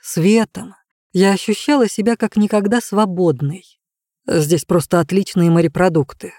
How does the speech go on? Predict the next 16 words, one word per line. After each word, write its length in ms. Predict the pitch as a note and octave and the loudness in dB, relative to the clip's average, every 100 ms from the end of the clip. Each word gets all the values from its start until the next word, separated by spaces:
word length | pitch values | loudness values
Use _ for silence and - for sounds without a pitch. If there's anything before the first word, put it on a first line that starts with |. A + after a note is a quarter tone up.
| _ _ - | _ _ -2
Закажем?» 580 | D#3 D#3+ D3 A#3+ F3+ - _ _ | 0 0 0 -4 -4 -8 _ _
Таиров 360 | F#3 F3 E3 D3+ | 2 4 4 2
закинул 480 | E3+ E3 F3+ E3+ | 0 2 2 4
мне 220 | E3 E3 E3+ | 4 4 4
руку 260 | G#3 - | 2 0
на 140 | D#3+ D#3 | -2 -2
плечи, 560 | D#3+ D3+ C#3 - G#3+ _ | -2 -2 -2 -8 -16 _
погладил. 680 | - F3 F3 E3+ C#3 F3 F3+ - _ _ _ | -4 0 2 2 0 -4 -16 -20 _ _ _
Мы 160 | - F#3+ | 0 0
сидели 360 | - A3+ C4+ | 2 2 4
не 140 | A#3 A#3 | 4 4
напротив, 600 | A#3+ - D#4 D#4+ E3+ - | 2 2 0 0 -2 -4
как 200 | F#3+ - | -4 -4
все 220 | - G#3 | -2 0
нормальные 640 | F#3+ F#3+ G3+ F3 E3+ F#3 | 2 2 2 4 4 4
люди, 340 | G3+ E3+ C#3+ | 4 2 -2